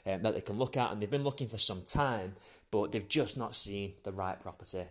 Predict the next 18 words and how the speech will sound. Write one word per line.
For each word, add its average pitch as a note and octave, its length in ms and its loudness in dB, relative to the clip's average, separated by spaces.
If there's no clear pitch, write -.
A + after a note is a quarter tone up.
They've F#2+ 120 -8
just - 220 0
not A2 160 -6
found G2 500 -4
the G#2 60 -8
property - 360 -4
that G2+ 140 -2
ticks - 260 2
their F2 160 -2
boxes F#2+ 640 0
and F#2 180 -8
would G2 160 -6
be G2 120 -4
a F2+ 60 -2
right F2+ 340 -6
fit - 300 -10
for - 140 -12
them F2 320 -6